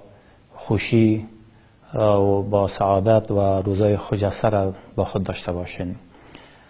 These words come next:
متاسف هستم که ما امروز عید را در حال برگزار می‌کنیم که روزهای قبل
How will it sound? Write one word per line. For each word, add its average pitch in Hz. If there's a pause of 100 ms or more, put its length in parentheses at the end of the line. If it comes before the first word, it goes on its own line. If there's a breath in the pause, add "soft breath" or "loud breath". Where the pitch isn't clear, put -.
(380 soft breath)
متاسف 120
هستم 117
که 107 (680 soft breath)
ما 120
امروز 120 (880 soft breath)
عید 127
را 117
در 107
حال 127
برگزار 107
می‌کنیم 101 (640 soft breath)
که 113
روزهای 107
قبل 113